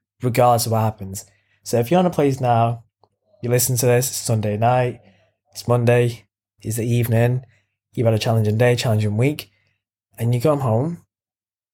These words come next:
whether it's family, spouse, yourself, don't give your leftovers, guys. Like, don't give a hundred percent or ninety percent to your career and then give ten percent to yourself.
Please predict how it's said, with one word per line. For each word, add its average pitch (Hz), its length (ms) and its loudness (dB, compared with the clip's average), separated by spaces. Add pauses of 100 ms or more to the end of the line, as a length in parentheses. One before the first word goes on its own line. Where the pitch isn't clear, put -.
(520)
whether 135 240 2
it's 156 120 -2
family, 117 560 2
spouse, - 960 -2 (180)
yourself, 117 600 0 (440)
don't 143 160 -2
give 151 160 -2
your 147 100 2
leftovers, 113 540 0
guys. 107 400 -6
Like, 110 400 0 (1040)
don't 143 180 0
give 156 160 2
a 135 60 0
hundred 127 240 0
percent 113 280 0
or 110 60 2
ninety 120 260 0
percent 117 240 -4
to 120 80 -2
your 107 80 0
career 113 540 -2
and 117 100 -2
then 113 80 2
give 113 140 0
ten 113 200 0
percent 113 240 -4
to - 80 -4
yourself. 98 460 -4